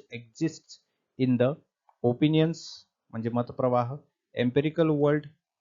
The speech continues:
assumptions की नो-, अ, नोशन्स म्हणजे समज आणि कल्पना, नोशन्स म्हणजे, राईट? मग याचा राईट आन्सर आहे ऑप्शन बी,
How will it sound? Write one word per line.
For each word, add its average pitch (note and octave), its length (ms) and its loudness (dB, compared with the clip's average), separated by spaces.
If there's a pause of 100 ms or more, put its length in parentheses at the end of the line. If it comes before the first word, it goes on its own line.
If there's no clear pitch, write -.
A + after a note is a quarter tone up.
(240)
assumptions E3+ 640 -2 (480)
की F3+ 80 0
नो-, B2 280 2 (440)
अ, G#2+ 160 0
नोशन्स A2+ 760 -4
म्हणजे A2 200 -8
समज A2+ 400 -4
आणि G#2 160 -4
कल्पना, F#2 400 -16 (240)
नोशन्स - 480 -12
म्हणजे, - 220 -20 (200)
राईट? D3 220 -2 (540)
मग A#2+ 60 2
याचा A#2 200 2
राईट A#2+ 240 0
आन्सर A#2+ 280 -6
आहे B2 120 -6
ऑप्शन G#2 520 -8
बी, C3 440 -4